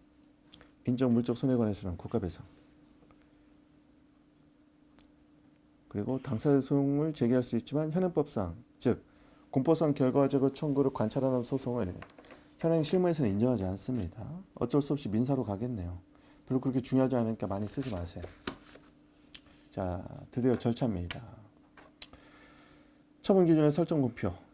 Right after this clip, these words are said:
기준의 공표 기억하십니다. 법규성 인정 여부.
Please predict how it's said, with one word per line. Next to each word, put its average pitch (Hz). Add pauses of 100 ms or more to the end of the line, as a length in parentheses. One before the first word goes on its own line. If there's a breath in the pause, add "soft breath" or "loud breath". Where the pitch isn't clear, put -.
기준의 135
공표 165
기억하십니다. 101 (360)
법규성 123
인정 98
여부. 90